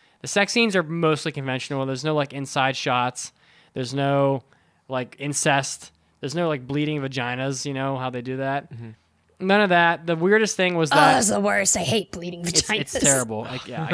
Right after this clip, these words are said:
Speaker 1: can't handle it. The, um, I never wanna watch a girl's vagina bleeding while
Speaker 2: No.
Speaker 1: she's being fucked. It's
Speaker 2: Definitely
Speaker 1: just
Speaker 2: not.
Speaker 1: not pleasant. Um,
Speaker 3: I hate that. "Oh, you took my virginity," and then all this blood falls out. Uh,
Speaker 1: That wouldn't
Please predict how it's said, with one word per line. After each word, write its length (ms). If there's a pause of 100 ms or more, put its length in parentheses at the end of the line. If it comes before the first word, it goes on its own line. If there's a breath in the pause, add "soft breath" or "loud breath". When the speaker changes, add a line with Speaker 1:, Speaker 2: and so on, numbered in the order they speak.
Speaker 1:
can't 40 (140)
handle 260
it. 100 (500 soft breath)
The, 240
um, 380 (760)
I 100
never 220
wanna 200
watch 340
a 60
girl's 260
vagina 460
bleeding 580
while 460 (100)
Speaker 2:
No. 200
Speaker 1:
she's 100
being 180
fucked. 360
It's 40 (140)
Speaker 2:
Definitely 180
Speaker 1:
just 100
Speaker 2:
not. 60
Speaker 1:
not 140
pleasant. 360 (480 soft breath)
Um, 260
Speaker 3:
I 60
hate 400
that. 240 (200 loud breath)
"Oh, 280
you 60
took 220
my 140
virginity," 640
and 120
then 80
all 100
this 140
blood 380
falls 260
out. 400
Uh, 200
Speaker 1:
That 340
wouldn't 140